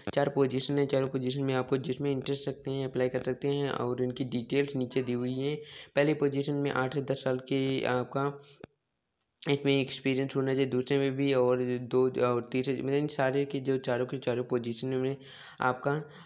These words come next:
आठ से दस साल का एक्सपीरियंस होना चाहिए। ऑयल एंड गैस कंपनी है, बहुत अच्छी कंपनी है। जो भी इसमें इंटरेस्ट रखते हैं, अप्लाई कर सकते हैं। नीचे ईमेल एड्रेस आपके सामने मेंशन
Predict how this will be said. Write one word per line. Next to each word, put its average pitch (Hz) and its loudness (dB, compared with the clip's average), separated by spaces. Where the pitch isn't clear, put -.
आठ 123 2
से 135 0
दस 131 0
साल 127 2
का 143 2
एक्सपीरियंस 131 2
होना 131 2
चाहिए। 135 0
ऑयल 123 4
एंड 127 2
गैस 123 2
कंपनी 127 0
है, 135 2
बहुत 123 -2
अच्छी 127 -2
कंपनी 123 -2
है। 127 0
जो 127 0
भी 131 0
इसमें 131 -2
इंटरेस्ट 127 -2
रखते 131 -6
हैं, 127 0
अप्लाई 120 0
कर 123 -2
सकते 123 -6
हैं। 123 -2
नीचे 117 -2
ईमेल 120 0
एड्रेस 127 0
आपके 123 -4
सामने 127 -2
मेंशन 123 -2